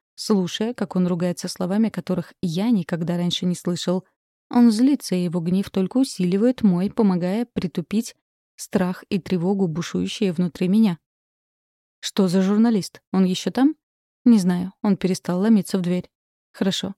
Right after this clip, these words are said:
оставайся там, пока я позвоню Харви. Ради бога, прошу, скажи мне, что ты не соглашался ни на какое дерьмо, которое он тебе продавал».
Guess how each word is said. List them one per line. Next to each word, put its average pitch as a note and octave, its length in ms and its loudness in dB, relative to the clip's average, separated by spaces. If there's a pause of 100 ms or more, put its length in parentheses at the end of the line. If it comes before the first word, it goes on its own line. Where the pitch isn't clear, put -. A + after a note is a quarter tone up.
(160)
оставайся F#3 520 -2
там, F3 200 -4
пока - 240 -6
я F3+ 60 -4
позвоню F3+ 380 -2
Харви. F3+ 420 -2 (260)
Ради F#3+ 360 0
бога, E3 380 -6
прошу, F#3+ 340 -2
скажи F3+ 340 0
мне, A#3+ 160 6
что - 180 -6
ты F3+ 120 -2
не F3+ 100 2
соглашался A3 640 -2
ни F3+ 100 2
на F3+ 100 0
какое F3+ 320 -2
дерьмо, F#3+ 340 4
которое G#3 600 0
он F#3+ 160 0
тебе F3+ 260 -2
продавал». F#3 540 0